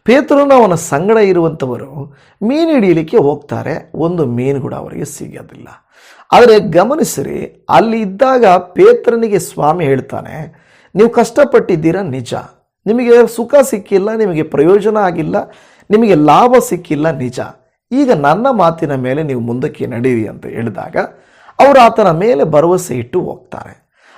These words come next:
ಆ ಸಂದರ್ಭದಲ್ಲಿ ದೇವರು ಏನು ಮಾಡ್ತಾನಂದ್ರೆ, ಅವರನ್ನು ಏನು ಮಾಡ್ತಾನೆ, ಒಂದು ಯೋಗ್ಯ ಸ್ಥಿತಿಗೆ ತಂದು ನೆಲೆಗೊಳಿಸಿ ಬಲಪಡಿಸುತ್ತಾನೆ. ಆಗ ಪೇತ್ರನಿಗೆ ಅರ್ಥ ಆಗುತ್ತೆ, "ದೇವರೇ, ನಾವು ಪಾಪಾತ್ಮರು, ಅದಕ್ಕೆ ನಮ್ಮ ಕೆಲಸ ಸಫಲ ಆಗ್ತಾ ಇಲ್ಲ,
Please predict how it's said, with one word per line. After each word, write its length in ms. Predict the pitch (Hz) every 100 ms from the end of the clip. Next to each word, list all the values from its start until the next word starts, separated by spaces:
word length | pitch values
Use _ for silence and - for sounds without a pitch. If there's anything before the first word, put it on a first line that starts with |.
| -
ಆ 60 | -
ಸಂದರ್ಭದಲ್ಲಿ 880 | - 165 226 269 262 240 220 180 156
ದೇವರು 320 | 170 214 196
ಏನು 160 | 170 139
ಮಾಡ್ತಾನಂದ್ರೆ, 920 | 131 131 113 - - 113 113 _ _ _ - -
ಅವರನ್ನು 500 | 165 208 277 294 285
ಏನು 240 | 262 240
ಮಾಡ್ತಾನೆ, 460 | 208 185 185 160 202
ಒಂದು 360 | - 151 165
ಯೋಗ್ಯ 500 | 190 151 180 180 190
ಸ್ಥಿತಿಗೆ 460 | 226 - 160 - 135
ತಂದು 720 | 117 - - - 69 - _ _ _ -
ನೆಲೆಗೊಳಿಸಿ 840 | 123 151 202 240 240 254 - 269
ಬಲಪಡಿಸುತ್ತಾನೆ. 1600 | 214 127 131 147 147 190 139 - - - - 85 117 170 - _ _ _ _ -
ಆಗ 360 | - 160 214 208
ಪೇತ್ರನಿಗೆ 600 | 208 156 165 147 131 117
ಅರ್ಥ 260 | - -
ಆಗುತ್ತೆ, 600 | - 95 - - - 117 _ 208
"ದೇವರೇ, 600 | 123 - 107 147 185 _ _ _ _
ನಾವು 240 | - 143 143
ಪಾಪಾತ್ಮರು, 760 | 123 139 175 185 - 202 202
ಅದಕ್ಕೆ 420 | 131 120 - 185
ನಮ್ಮ 200 | 170 131
ಕೆಲಸ 520 | 120 - 127 131 - 143
ಸಫಲ 480 | 165 - 98 120
ಆಗ್ತಾ 400 | 135 135 - -
ಇಲ್ಲ, 240 | 135 131